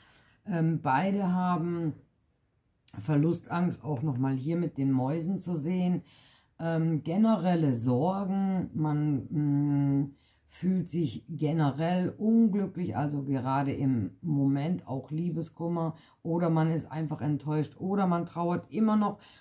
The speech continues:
einer alten Liebe hinterher, dann wäre das ein Indiz dafür, für diesen Herzschmerz. Oder man hat halt einfach aktuell das Gefühl, man ist alleine, man, ähm, findet alles traurig, man findet alles schade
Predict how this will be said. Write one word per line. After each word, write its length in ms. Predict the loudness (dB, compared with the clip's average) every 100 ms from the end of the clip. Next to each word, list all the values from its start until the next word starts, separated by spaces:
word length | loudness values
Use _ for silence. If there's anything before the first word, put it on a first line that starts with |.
| -6
einer 300 | -2 -2 2
alten 380 | 2 2 0 0
Liebe 280 | 0 0
hinterher, 800 | 2 2 0 -2 -4 -2 -2 0
dann 200 | 0 0
wäre 260 | 0 -2 -2
das 180 | -4 -2
ein 120 | 0
Indiz 420 | 0 0 -4 -6
dafür, 380 | -6 -6 -6 -6
für 140 | -6
diesen 320 | -4 -2 0
Herzschmerz. 760 | 0 0 -2 -6 -4 -2 -2 -6 -20 -20 -20 _ _ _ _ _ -6
Oder 220 | 0 4
man 240 | 4 4
hat 240 | 2 0 -2
halt 280 | 0 0 -4
einfach 420 | -4 -2 -6 -4
aktuell 540 | -8 -6 -4 0 0
das 200 | 0 -4
Gefühl, 340 | -8 -6 -2 2
man 240 | 0 0
ist 240 | -6 -8
alleine, 840 | -6 -2 0 2 2 2 2 2 2
man, 500 | 2 2 2 0 -2
ähm, 600 | -4 0 0 0 -2 -6
findet 380 | -8 -4 -4 -2
alles 320 | -2 -2 -4
traurig, 420 | -4 -2 0 -2 -4
man 160 | -4
findet 340 | -4 -4 -4 -4
alles 340 | -4 -6 -8
schade 560 | -2 0 2 0 -2